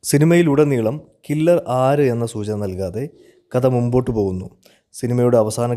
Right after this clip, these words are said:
ഘട്ടത്തിലാണ് കില്ലർ ആരെന്ന് നമുക്ക് മനസ്സിലാവുന്നത്. നിങ്ങളൊരു പത്മരാജൻ ഫാൻ ആണെങ്കിൽ, ഈ സിനിമ കണ്ടിട്ടില്ലെങ്കിൽ കാണുവാൻ ശ്രമിക്കുക.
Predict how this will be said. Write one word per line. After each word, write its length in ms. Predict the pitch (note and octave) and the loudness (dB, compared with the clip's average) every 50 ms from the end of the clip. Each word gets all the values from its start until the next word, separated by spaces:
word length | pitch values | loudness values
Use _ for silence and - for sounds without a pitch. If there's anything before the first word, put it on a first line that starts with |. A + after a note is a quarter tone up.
| A2 | -4
ഘട്ടത്തിലാണ് 560 | A2+ G#2 B2 A2 - A#2+ A2+ G2 G2 G#2 C#3+ E3+ - - | -4 -4 -6 -6 -4 -2 -2 -2 -2 -4 -6 -8 -10 -10
കില്ലർ 280 | - A#2+ A#2 A#2 A2 G#2 G#2 | -6 -4 -2 0 0 2 2
ആരെന്ന് 340 | G#2+ G#2+ G#2+ A2 A2 A#2+ D#3+ G3+ - _ _ _ _ _ _ _ _ C3 | 0 0 0 -2 -4 -4 -6 -8 -10 _ _ _ _ _ _ _ _ -6
നമുക്ക് 200 | C3 C3 - C3+ B2+ | -6 -4 -4 -2 -2
മനസ്സിലാവുന്നത്. 580 | A2+ G#2+ - A2 G2 F2+ F2+ F2+ D#2+ - - - _ _ _ _ _ _ _ _ _ _ _ - | -2 -4 -2 -4 -4 -4 -4 -6 -8 -12 -14 -20 _ _ _ _ _ _ _ _ _ _ _ -2
നിങ്ങളൊരു 500 | C3+ D3 E3+ F3+ F3+ F3+ E3+ E3 D#3+ D#3 D3+ - - _ _ _ _ - | 0 0 2 2 2 2 2 2 2 0 -2 -4 -8 _ _ _ _ -4
പത്മരാജൻ 600 | A#2+ - - C3+ C3+ C3+ C3 C3 C3 B2+ C#3 C3+ C3+ B2 - | -4 -4 -2 -2 0 2 4 2 2 2 -2 -4 -4 -6 -6
ഫാൻ 200 | - A2+ A#2 A2 - - G#2 A2+ | -4 -4 -4 -4 -6 -6 -6 -4
ആണെങ്കിൽ, 380 | A2+ A#2 A#2 A2 G2 - - E2 - _ _ _ - B2 | -4 -4 -4 -6 -6 -8 -12 -16 -16 _ _ _ -10 -8
ഈ 40 | C3+ B2+ | -6 -4
സിനിമ 220 | - B2 B2 B2+ B2+ B2+ | -4 -2 -2 -2 -2 -2
കണ്ടിട്ടില്ലെങ്കിൽ 680 | A#2 A#2 B2+ A#2+ - B2+ A2+ A2+ A2+ G#2 F#2 G2 E2 C#2+ - _ _ _ _ _ _ _ _ _ - | -2 -2 -4 -4 -4 -4 -2 -2 -2 -2 -4 -6 -10 -14 -16 _ _ _ _ _ _ _ _ _ -4
കാണുവാൻ 360 | A2 G#2+ G#2+ A2 A2+ A#2 B2 C3 B2+ - - - | -2 -2 0 0 0 0 -2 -4 -8 -12 -16 -10
ശ്രമിക്കുക. 400 | - A#2 G#2+ G2+ F2 - E2+ | -8 -6 -6 -6 -6 -8 -12